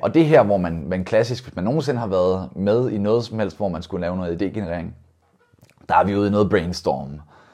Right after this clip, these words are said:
Og alle de her, så er jo en, et utal af metoder,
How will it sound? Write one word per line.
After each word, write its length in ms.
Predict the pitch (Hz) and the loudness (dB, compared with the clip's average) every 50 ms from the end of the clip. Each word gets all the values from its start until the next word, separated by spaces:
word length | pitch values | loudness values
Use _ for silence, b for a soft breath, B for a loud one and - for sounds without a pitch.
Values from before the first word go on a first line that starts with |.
| b b b b b b b | b b b b b b b
Og 460 | - - 73 78 78 90 90 82 69 98 | -2 0 0 2 2 0 -2 -2 0 4
alle 280 | 131 147 151 143 127 120 | 6 8 8 6 6 4
de 80 | 113 | 0
her, 200 | 101 101 98 78 | 0 2 0 0
så 140 | 87 - 107 | 2 2 2
er 100 | 90 92 | 4 4
jo 60 | 98 | 2
en, 160 | 101 95 90 - - 113 | 2 0 -4 -6 -8 -10
et 140 | 110 110 - - | -10 -10 -4 0
utal 360 | 202 185 - - - 110 92 | 2 2 2 2 -2 -2 -2
af 60 | 90 | 0
metoder, 440 | 87 92 90 - 95 85 85 85 82 | -2 -4 -4 -4 -4 -4 -2 -4 -6